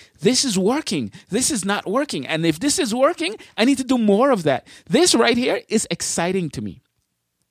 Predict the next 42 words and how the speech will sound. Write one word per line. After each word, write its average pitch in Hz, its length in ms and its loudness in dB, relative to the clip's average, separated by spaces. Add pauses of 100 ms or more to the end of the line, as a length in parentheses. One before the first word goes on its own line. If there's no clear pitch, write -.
(160)
Because 175 340 0
now 202 260 2
not 180 360 -2
only 240 400 0
am 165 160 0
I 170 180 0
able 165 220 2
to 156 140 -4
see 156 360 -2 (320)
how 170 140 2
many 170 220 -2
visits 180 520 0
are 233 80 0
coming 240 260 -2
to - 80 -8
my 220 140 0
site, 233 420 -2 (380)
I 170 100 4
can 214 160 2
see 202 360 -2 (180)
how 190 140 2
many 196 200 2
people 180 300 0
sign 175 500 0
up 180 200 -2
to 202 100 0
my 170 280 0
email 214 460 0
newsletter 175 680 0
as 160 240 -2
a 170 80 4
result 165 540 -2 (200)
if 233 320 -2 (100)
I'm 170 160 0
using 170 440 0
Google 160 320 -2
Analytics 135 560 -4
the 170 100 2
right 123 240 0
way, 127 220 -2 (400)
if 220 360 2 (100)
I'm, 156 280 2